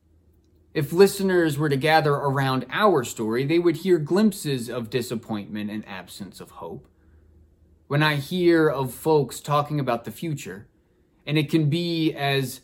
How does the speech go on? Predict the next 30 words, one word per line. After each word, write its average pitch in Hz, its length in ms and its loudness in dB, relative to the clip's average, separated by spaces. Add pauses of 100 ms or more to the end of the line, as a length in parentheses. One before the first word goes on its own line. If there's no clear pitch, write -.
(140)
near 180 420 4
of 147 160 0
a 131 80 0
future 151 640 -2
as 127 240 -6
September, 117 640 -6 (720)
I 151 120 -2
hear 190 560 4
the 143 100 0
strain 185 720 -2
within 156 280 -4
the 127 60 -4
phrases 151 760 -2
that 127 160 -2
have 127 200 -6
become 151 340 -4
familiar 160 560 -2
in 151 180 -6
conversation. 143 840 -8 (1080)
"It 143 140 -4
is 143 140 -2
too 170 280 -8
difficult 151 540 -6
to 120 80 -14
tell. - 340 -12 (1000)
It 135 100 -6
is - 240 -8
hard 151 360 0
to 120 80 -8
hope. - 360 -10